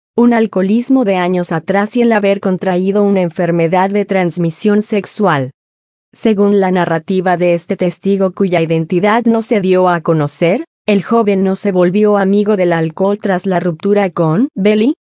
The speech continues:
más bien en esa etapa estaba tan feliz que lo tenía bajo control. No obstante, es algo que viene de años atrás pues creció viendo a su propio padre constantemente con tragos de más,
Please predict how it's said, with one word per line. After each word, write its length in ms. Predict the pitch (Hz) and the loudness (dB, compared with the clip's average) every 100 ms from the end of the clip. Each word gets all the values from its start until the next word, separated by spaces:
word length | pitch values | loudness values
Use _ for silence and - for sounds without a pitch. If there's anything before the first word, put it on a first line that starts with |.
| - | -4
más 300 | 202 208 196 | 0 0 -2
bien 340 | 175 190 196 | -2 0 0
en 80 | 202 | 0
esa 300 | 185 170 208 | 0 0 -2
etapa 400 | 185 - 190 - | -2 -2 -2 -2
estaba 480 | 196 - 220 208 208 | -6 -2 -2 0 -2
tan 240 | - 190 | 0 -2
feliz 400 | - 196 196 196 | 0 0 0 -2
que 100 | - | -2
lo 140 | 202 196 | 0 0
tenía 400 | 208 202 208 202 | 0 2 2 2
bajo 320 | 185 170 165 | -2 -4 -4
control. 580 | 160 156 135 160 170 302 _ - | -2 -2 -2 0 0 0 _ -2
No 160 | 208 214 | 2 2
obstante, 720 | 208 - 196 160 156 208 339 _ - | -2 -2 0 0 0 -2 -2 _ -2
es 280 | 220 220 | -2 0
algo 360 | 220 220 226 226 | 0 2 2 0
que 140 | 214 | 0
viene 360 | 180 196 196 202 | 0 0 2 0
de 120 | 196 | 0
años 340 | 180 180 180 175 | 0 0 -2 -4
atrás 460 | 160 185 202 214 | -4 -2 -2 -2
pues 320 | - 202 208 | 0 0 0
creció 480 | - 175 165 - 202 | -2 -2 -2 0 0
viendo 320 | 196 190 185 | 2 0 2
a 80 | 175 | 0
su 200 | 170 185 | -2 -6
propio 460 | - 208 208 196 180 | 0 0 0 -2 -2
padre 420 | 175 180 180 190 | 0 -2 0 -2
constantemente 1040 | 185 165 - 208 208 208 208 202 202 196 | -2 -4 -2 -2 0 0 0 2 0 -2
con 240 | 175 180 165 | -2 -2 -2
tragos 440 | 180 180 190 196 | -2 0 0 0
de 100 | 175 | 0
más, 480 | 175 160 226 302 - | 0 2 -2 -6 -16